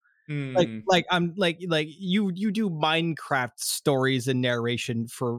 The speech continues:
Speaker 1: a living at some level. If you could not have me pull a topic out of a hat and you not be able to riff on it for twenty minutes, like,
Speaker 2: That is an
Speaker 1: one
Speaker 2: entirely
Speaker 1: topic
Speaker 2: s-, that's an entirely separate podcast.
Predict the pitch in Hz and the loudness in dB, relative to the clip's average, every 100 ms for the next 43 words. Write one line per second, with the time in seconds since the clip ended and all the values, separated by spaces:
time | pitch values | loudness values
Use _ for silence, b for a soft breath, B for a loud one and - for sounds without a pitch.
0 | 117 - 127 127 123 120 110 110 - 123 | -6 -2 2 2 2 0 -2 -4 -4 -2
1 | 113 107 104 101 120 - 175 185 196 151 | -2 -4 -4 -6 -8 -2 -2 2 0 2
2 | 151 147 135 143 139 131 127 117 139 127 | 0 0 0 0 0 0 -2 -2 -2 0
3 | 117 117 b b b _ - 139 - 175 | 0 -4 b b b _ -2 -2 0 -2
4 | 160 139 147 143 123 107 - 143 98 - | 0 0 2 0 0 -2 -4 -4 -4 -12
5 | _ _ _ _ _ _ _ 151 135 147 | _ _ _ _ _ _ _ 4 6 4
6 | 147 147 143 127 120 117 139 - 123 110 | 2 2 0 0 -4 0 -2 0 -4 -4
7 | 110 - 123 - 135 139 139 135 139 170 | -8 -6 -6 0 4 4 4 2 2 0
8 | - - - _ _ _ _ 147 123 135 | -4 -12 -12 _ _ _ _ 0 2 -2
9 | 160 165 160 143 135 139 143 151 - - | -2 2 6 6 6 2 2 2 -2 -4
10 | - 127 139 185 226 214 190 - 156 156 | -12 0 0 2 0 -2 -2 0 0 0
11 | 143 - 127 120 113 80 87 67 - - | -2 -2 -2 -2 -4 -4 -10 -10 -12 -16
12 | - | -16